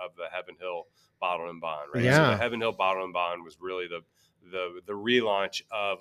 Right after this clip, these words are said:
Speaker 1: us talking about ourselves as one of the heritage distilleries of American whiskey in
Speaker 2: Yeah.
Speaker 1: Kentucky. And we continued that with our eighty-fifth anniversary bottling, um, back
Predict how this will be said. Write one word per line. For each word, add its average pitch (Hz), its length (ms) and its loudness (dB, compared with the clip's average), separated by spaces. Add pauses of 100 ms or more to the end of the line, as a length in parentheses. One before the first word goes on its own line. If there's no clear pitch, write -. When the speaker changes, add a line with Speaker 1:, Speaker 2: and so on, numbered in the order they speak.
(140)
Speaker 1:
us 98 240 -6
talking 92 480 -8
about 82 240 -4
ourselves 80 760 -8 (340)
as 90 260 -4
one 87 140 -6
of 85 60 -8
the 80 60 -8
heritage 85 540 -6
distilleries 80 760 -12
of 85 100 -12
American 80 440 -10
whiskey 80 360 -12
in 71 120 -12
Speaker 2:
Yeah. 113 120 0
Speaker 1:
Kentucky. 90 420 2 (400)
And 95 420 2
we 95 120 -6
continued 117 680 2
that 95 360 6 (280)
with 98 220 -4
our 90 280 6
eighty-fifth 107 440 -2
anniversary 110 880 0
bottling, 101 640 4 (380)
um, 92 560 4 (140)
back 95 320 4